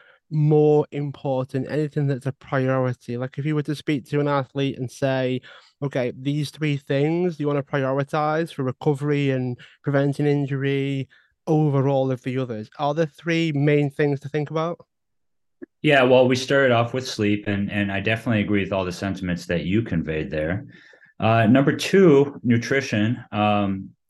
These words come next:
Speaker 2: for some, that may be quite obvious. For others, it may not be as obvious. But, you know, having the correct nutrition in a diet with high in protein, uh, high in good carbohydrates, low in simple sugars and, and, uh, trans fats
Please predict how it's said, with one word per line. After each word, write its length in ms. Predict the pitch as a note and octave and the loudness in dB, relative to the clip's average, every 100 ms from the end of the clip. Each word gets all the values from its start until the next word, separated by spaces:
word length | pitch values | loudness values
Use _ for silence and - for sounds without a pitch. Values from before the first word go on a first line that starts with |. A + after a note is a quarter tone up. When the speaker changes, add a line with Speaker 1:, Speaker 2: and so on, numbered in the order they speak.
| _ _ | _ _
Speaker 2:
for 180 | - A#2+ | -6 -4
some, 300 | - B2+ B2+ | 0 0 2
that 180 | A#2+ | 4
may 100 | A#2 | 4
be 140 | A2 G#2+ | 2 0
quite 260 | - A2 | 0 0
obvious. 340 | G2 F#2+ G#2+ G#2+ | 0 0 0 -2
For 240 | - F2+ | -4 -4
others, 260 | G#2 G#2 F2+ | 0 0 0
it 80 | F2+ | -4
may 120 | F#2 | -4
not 240 | F2+ F2 | -4 -4
be 240 | F2 E2+ E2+ | -2 -4 -2
as 300 | G2 G2 E2 | -2 -2 -2
obvious. 440 | D2+ E2 G2 A#2 | -4 -4 -4 -6
But, 440 | G#2+ B2+ A#2 A#2+ - - _ - | -2 2 2 0 -10 -20 _ -2
you 120 | A#2 | 0
know, 200 | G#2 G2 | 2 0
having 460 | G2+ B2 C3 B2 - | -2 -2 0 0 0
the 80 | G#2+ | -6
correct 320 | - A2+ G#2 | -4 -2 -2
nutrition 560 | G#2 F#2 G#2 G2+ G#2 F#2+ | -4 -4 -4 -4 -6 -4
in 100 | G2 | -4
a 60 | F2+ | -4
diet 360 | F#2 G2 F#2+ | -2 -2 -2
with 160 | E2+ F2 | -6 -8
high 260 | - G#2+ | -8 -4
in 120 | G2 F2 | -4 -2
protein, 920 | A2 G#2 - A2 G#2 G2+ G#2 - - _ - | -2 -2 -2 -2 0 0 -4 -8 -16 _ -10
uh, 240 | F#2 F2 | -4 -4
high 260 | F2 G#2+ G#2 | -2 0 2
in 200 | G2 E2+ | 2 2
good 200 | A2 F2 | 0 0
carbohydrates, 840 | - G2 F2+ G2 G2 G2+ G2 - | -2 -2 0 -2 -2 -2 -2 -4
low 340 | F#2+ G2+ G2+ G2 | -2 2 2 2
in 120 | F2+ | -2
simple 320 | F2 G#2 G2 | -2 -4 -4
sugars 560 | F2+ G#2 G2 G2+ G2 G2 | -4 -2 0 -2 -2 -4
and, 200 | F2+ E2+ | -2 -2
and, 380 | F2 F2 E2+ E2 | -2 -2 -2 -2
uh, 140 | D#2+ | -6
trans 360 | - G#2 G2 F2+ | -4 -2 -2 -6
fats 460 | - G2 F2+ - | -4 -2 -2 -6